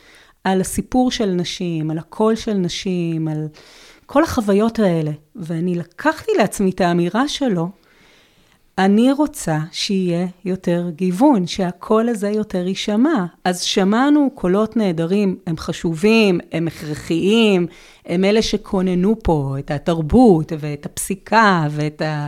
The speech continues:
כל מה שצריך. בואו, בואו נגוון את זה,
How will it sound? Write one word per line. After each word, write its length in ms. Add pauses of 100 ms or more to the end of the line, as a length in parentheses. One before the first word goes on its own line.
(600)
כל 200
מה 80
שצריך. 640 (680)
בואו, 420 (100)
בואו 240
נגוון 600
את 120
זה, 180